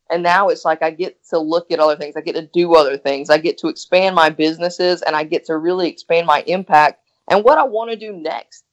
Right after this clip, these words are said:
And it's the coolest thing, because I don't have to be chained to, "Okay, Stacey, you gotta eat six meals today. At this time, you're doing this. At this time, you're eating this. At this time," 'cause I was doing mobility, like, three times a day.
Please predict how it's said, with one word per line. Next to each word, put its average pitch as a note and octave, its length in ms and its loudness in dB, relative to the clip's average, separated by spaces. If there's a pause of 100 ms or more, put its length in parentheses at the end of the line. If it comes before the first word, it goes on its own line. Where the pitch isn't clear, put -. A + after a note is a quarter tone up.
(200)
And F3 100 -4
it's G3+ 140 -6
the F3+ 80 -6
coolest A3 460 2
thing, G3 260 -2
because D#3 380 0
I D3+ 100 4
don't E3+ 260 -2
have E3 300 -2
to D3 400 -2
be E3+ 300 -8 (240)
chained F3+ 560 -2
to, E3 500 2 (340)
"Okay, E3 240 4
Stacey, D#3 340 -2
you F#3+ 100 -4
gotta D#3+ 160 6
eat D3 160 -6
six - 280 -10
meals F3 300 -2
today. G3 400 2
At C#3 260 4
this D#3+ 200 -6
time, E3+ 240 -2
you're F3 80 -8
doing F3 260 -4
this. G3 220 -6
At D3 160 -2
this D3+ 120 -8
time, D#3+ 200 -2
you're D3 80 -6
eating E3 320 -6
this. G#3 320 -8
At E3 180 4
this D#3 140 -14
time," D#3+ 180 0
'cause - 120 -18
I - 60 0
was C#4 120 -6
doing F#3 240 -6
mobility, E3 560 2
like, - 180 2
three E3+ 180 -8
times E3 360 -2
a C#3+ 80 -20
day. E3+ 500 2